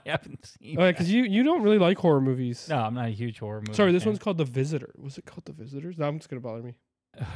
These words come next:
Speaker 2: Yeah, but
Speaker 1: Okay.
Speaker 2: why are old people so creepy?
Speaker 1: I, <laughs> I don't know, because you mostly expect them to be nice, so it's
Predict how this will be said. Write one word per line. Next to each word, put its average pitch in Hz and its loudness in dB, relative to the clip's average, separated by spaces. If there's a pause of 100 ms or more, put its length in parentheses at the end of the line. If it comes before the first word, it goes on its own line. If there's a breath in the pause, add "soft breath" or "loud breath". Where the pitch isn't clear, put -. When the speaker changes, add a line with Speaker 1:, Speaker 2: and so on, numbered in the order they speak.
(120)
Speaker 2:
Yeah, 180 6
but 180 2
Speaker 1:
Okay. 117 -6
Speaker 2:
why 156 0
are 185 2
old 185 0
people 147 -8
so 131 -10
creepy? 123 -12 (420)
Speaker 1:
I, 127 -6
<laughs> 906 -16 (580 loud breath)
I 123 -2
don't 151 0
know, 139 2
because 139 -8
you 135 -10
mostly 131 -6
expect 131 -4
them 123 -2
to 127 0
be 120 0
nice, 117 -4
so 120 -6
it's 113 -12